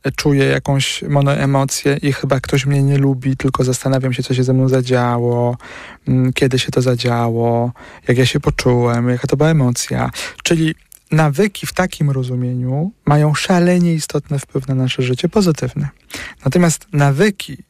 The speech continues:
w innym rozumieniu mogą mieć fatalny wpływ na nasze zdrowie psychiczne. Bo jeżeli my mamy nawyk taki,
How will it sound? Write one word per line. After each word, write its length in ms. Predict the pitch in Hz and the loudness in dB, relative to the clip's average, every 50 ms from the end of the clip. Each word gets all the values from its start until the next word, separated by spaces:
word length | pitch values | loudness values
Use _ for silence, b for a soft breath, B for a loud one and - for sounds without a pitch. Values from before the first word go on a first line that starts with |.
| _ - | _ -10
w 220 | 143 - - - | -10 -8 0 2
innym 340 | 208 196 180 156 139 131 131 | 2 4 4 2 0 -2 -2
rozumieniu 800 | 123 123 120 120 127 120 120 120 117 117 120 123 135 160 202 220 - _ _ _ _ - | -2 -2 -2 -2 -4 -4 -2 -4 -4 -2 -2 0 0 0 -2 -2 -6 _ _ _ _ 2
mogą 240 | 147 147 156 180 180 | 2 4 4 4 4
mieć 240 | 190 208 196 - | 4 2 2 0
fatalny 640 | - - - 208 - - 220 214 202 180 160 139 135 | -4 0 -2 -2 0 2 2 2 4 2 2 0 -2
wpływ 240 | - - 135 131 139 | -2 -4 -6 -4 -2
na 60 | 131 | -4
nasze 240 | 127 127 - - 135 | -4 -4 -4 -6 -4
zdrowie 240 | 135 139 131 135 | -4 -4 -4 -4
psychiczne. 400 | - - - 143 - 147 - 139 | -6 -6 -8 -6 -6 -4 -2 0
Bo 80 | 131 151 | 2 2
jeżeli 220 | 160 170 214 220 | 2 4 4 4
my 100 | 208 208 | 4 4
mamy 180 | 196 196 185 185 | 2 2 2 2
nawyk 280 | 175 170 156 147 - - | 2 2 0 0 -2 -4
taki, 440 | - - 120 - - 156 170 208 | -4 -4 -4 -4 -4 -2 -2 -2